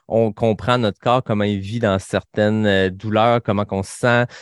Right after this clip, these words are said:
puis on s'écoute, puis OK, on est blessé. C'est-tu un bobo, c'est-tu juste une petite douleur, une tension, ou c'est une blessure, puis on décide si on arrête notre course ou pas. Mais je pense que le, le parallèle se fait aussi, comme tu l'expliques, par rapport à la cou-, la, la grossesse, autant courir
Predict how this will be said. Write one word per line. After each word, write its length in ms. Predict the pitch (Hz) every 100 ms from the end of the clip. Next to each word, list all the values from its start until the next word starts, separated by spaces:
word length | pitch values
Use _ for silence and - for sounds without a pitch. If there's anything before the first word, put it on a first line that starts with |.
| -
puis 100 | -
on 80 | 95
s'écoute, 400 | - 95 - 143
puis 100 | -
OK, 140 | - 107
on 140 | 120 107
est 100 | 98
blessé. 400 | 98 98 - 117
C'est-tu 220 | - 127
un 120 | 113
bobo, 400 | 107 120 131 160
c'est-tu 220 | - - 127
juste 160 | 135
une 280 | 127 113 107
petite 260 | - 135 120
douleur, 440 | 123 120 127 135
une 140 | 117 104
tension, 380 | 113 107 185
ou 60 | 165
c'est 120 | -
une 140 | 120 101
blessure, 420 | 110 101 143 147
puis 100 | 117
on 60 | 110
décide 260 | 107 131
si 60 | 113
on 120 | 101
arrête 240 | 92 98
notre 140 | 104 -
course 260 | 110 -
ou 60 | 101
pas. 200 | - 160 - - - -
Mais 80 | 92
je 80 | -
pense 280 | 110 117 -
que 80 |
le, 180 | 104 -
le 140 | 95 90
parallèle 460 | 98 92 92 110
se 120 | -
fait 140 | 90 104
aussi, 240 | 98 -
comme 220 | 82 95
tu 120 | 101 98
l'expliques, 480 | 90 - - 120
par 140 | - 85
rapport 300 | 90 107 98
à 100 | 90 - _ -
la 120 | 90
cou-, 200 | - 95
la, 160 | 85 73
la 160 | 98 90
grossesse, 500 | 90 92 - 120 -
autant 260 | 101 113
courir 520 | 107 - 110 120 123